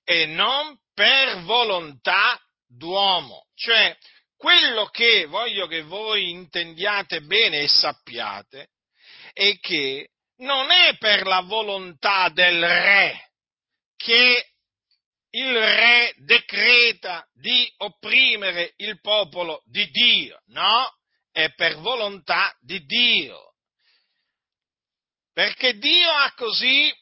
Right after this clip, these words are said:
innanzi determinato che debba avvenire per adempiere un suo piano, un suo disegno,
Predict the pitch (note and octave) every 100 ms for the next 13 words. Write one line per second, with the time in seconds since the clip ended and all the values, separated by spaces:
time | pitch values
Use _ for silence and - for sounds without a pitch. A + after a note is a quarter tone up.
0 | _ _ G#3 G#3+ G#3 A3 A#3+ A#3+ F#3 G3+
1 | G#3 F#3 F3+ F3 E3+ D#3+ D#3+ D#3 C4 E3+
2 | D#3+ F#3+ E3+ D3+ C#3+ D3+ G3 A3+ F3+ E3
3 | G3+ B3+ _ _ _ _ D4 E4+ C#4+ F#3+
4 | F3+ - F3+ F3 E4+ D4+ G3 C#3+ D#3+ D#3
5 | F#3 G#3 - C#4 D#4 - - A#3+ C4+ D4+
6 | D#4 - G#3+ A#3+ C4 A3 C3+ G#2+ F#2 -
7 | A#3 C#4 - - B3+ C#4+ C#4+ - D#3 F3+
8 | - A3 A#3+ G3 C#3+ G#2 D#2+